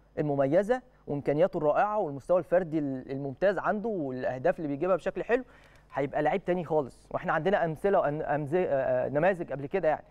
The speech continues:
كابتن وليد صلاح الدين طبعًا نجم كبير واحد اساطير الكره في مصر واحد امهر اللاعبين في تاريخ مصر، هو كابتن حازم امام مثلًا،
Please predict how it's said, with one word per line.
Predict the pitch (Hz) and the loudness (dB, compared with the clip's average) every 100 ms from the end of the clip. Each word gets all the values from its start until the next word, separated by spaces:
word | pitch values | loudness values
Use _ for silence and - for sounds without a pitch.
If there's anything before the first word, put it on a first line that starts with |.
| _ _ | _ _
كابتن | 147 139 | -6 -4
وليد | 139 151 | -4 0
صلاح | 147 135 | -2 -2
الدين | 147 | -6
طبعًا | 147 143 | -2 -2
نجم | 135 147 135 | -2 -6 -8
كبير | 123 156 | -4 0
واحد | 143 147 139 | 0 0 -4
اساطير | - - - 151 | -6 -12 -8 -6
الكره | 135 147 147 | -4 -4 -4
في | 147 | -4
مصر | - 135 | -6 -2
واحد | 151 147 139 | -2 -2 -4
امهر | 156 131 | -4 -4
اللاعبين | 123 120 160 | -4 -4 -6
في | - | -6
تاريخ | 151 - | -6 -4
مصر، | 160 151 | -4 -2
هو | 147 | -2
كابتن | 160 160 | -2 -6
حازم | 147 170 160 | -2 -2 0
امام | 175 165 | -2 -2
مثلًا، | 160 | -4